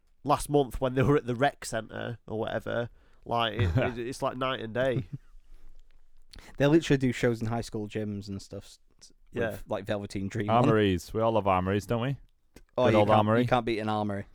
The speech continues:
Speaker 2: Can't beat an armory.
Speaker 3: So the show opened with a bunch of their guys in the ring,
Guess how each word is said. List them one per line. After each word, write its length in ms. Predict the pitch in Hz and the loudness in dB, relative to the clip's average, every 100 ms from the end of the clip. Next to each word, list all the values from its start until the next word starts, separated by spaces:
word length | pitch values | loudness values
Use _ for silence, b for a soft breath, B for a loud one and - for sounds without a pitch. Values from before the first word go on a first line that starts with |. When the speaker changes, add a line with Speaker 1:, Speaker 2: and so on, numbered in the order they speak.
| b b | b b
Speaker 2:
Can't 140 | - | -8
beat 100 | 82 | -6
an 80 | 85 | -4
armory. 280 | 85 82 87 - | -4 -4 -6 -10
Speaker 3:
So 160 | - 202 | -2 2
the 60 | 180 | 4
show 260 | - 247 | 10 12
opened 380 | 220 226 - 127 | 12 10 6 4
with 180 | 127 127 | 2 2
a 40 | |
bunch 260 | 127 143 - | 4 4 6
of 40 | |
their 100 | 135 | 4
guys 300 | 127 127 123 | 6 4 4
in 80 | 120 | 2
the 80 | 120 | 2
ring, 460 | 117 117 107 104 | 2 2 -2 -4